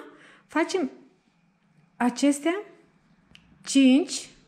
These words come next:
aici cireșică, dacă voi vedeți, da? Cinci ochiuri. Plus la aceasta noi trebuie să formăm de acum altă crenguță aici.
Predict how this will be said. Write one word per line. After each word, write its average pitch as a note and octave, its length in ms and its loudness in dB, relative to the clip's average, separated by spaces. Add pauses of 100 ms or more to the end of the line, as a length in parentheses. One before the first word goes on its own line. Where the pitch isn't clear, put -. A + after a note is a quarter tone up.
aici B3 400 0
cireșică, A#3 640 0
dacă A#3+ 280 -2
voi G#3+ 160 2
vedeți, F#3+ 480 -2
da? B3 280 -2
Cinci A3+ 260 0
ochiuri. G3+ 460 -2 (1080)
Plus C#4 200 2
la F4 80 0
aceasta D4 340 -2
noi C#4+ 80 4
trebuie C4 220 -4
să - 100 -8
formăm B3+ 220 4
de B3+ 60 2
acum B3+ 220 2
altă B3 260 -2
crenguță A#3+ 600 0
aici. E3+ 500 -4